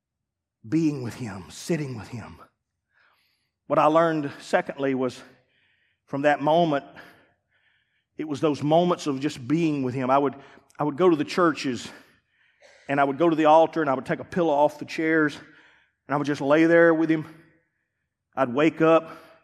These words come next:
read some, pray some, go back to sleep. Just sleeping in the altar. All I wanted, I had given up everything else. All I wanted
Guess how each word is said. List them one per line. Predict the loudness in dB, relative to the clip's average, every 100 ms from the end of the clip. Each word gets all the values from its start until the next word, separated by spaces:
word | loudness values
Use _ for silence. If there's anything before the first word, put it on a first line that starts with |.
| _ -6
read | -4 -4
some, | -6 -2 0 0
pray | 2 0
some, | 0 -2 -4 -6 -18 -6
go |
back | 0 2 0
to | -14
sleep. | -12 -12 -12 -20 _ _ _ _ _ _ _ _ _ _ _ _ _ -14
Just | -14
sleeping | -8 -8 -6 -6
in |
the | -4
altar. | -2 -2 -4 -12 -18 _ _ _ _ _ _ _ _ _ _ 6
All | 8 8
I | 6
wanted, | 4 0 -2 -4 -10 -20 _ _ _ _ _ _ _ 2
I | 2
had | 2 -2
given | -4 0
up | 0 -2
everything | 0 2 0 -8 -12 -12 -8
else. | -6 -8 -10 -20 -20 _ _ _ _ _ _ _ _ _
All | 2 4 8 8 8
I | 6 2
wanted | 4 2 4 0